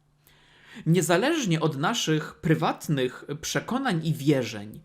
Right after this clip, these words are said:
wiele z tego, o czym mówią nasze ziemskie mitologie i religie,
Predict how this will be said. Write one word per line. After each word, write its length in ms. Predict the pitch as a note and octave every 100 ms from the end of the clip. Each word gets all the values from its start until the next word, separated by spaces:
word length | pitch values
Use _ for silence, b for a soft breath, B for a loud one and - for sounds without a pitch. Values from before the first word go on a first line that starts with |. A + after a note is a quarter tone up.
| B B B
wiele 480 | C#3 C#3 B3 D4+ F3
z 180 | D#3+ -
tego, 420 | E3+ G3+ B2+ B2+
o 120 | F3
czym 380 | F3 - E3 D3+ C#3
mówią 340 | G3+ C#4 G#3
nasze 500 | D3 D#3+ D#3+ C#3+ C3
ziemskie 720 | D#3 C3+ E3 B3+ - - D3
mitologie 580 | C#3 D#3 D#3 C3+ A#3 E3
i 160 | D#3+ C#3+
religie, 640 | C#3+ A#3 D#3 A#2+ C#3 A#3+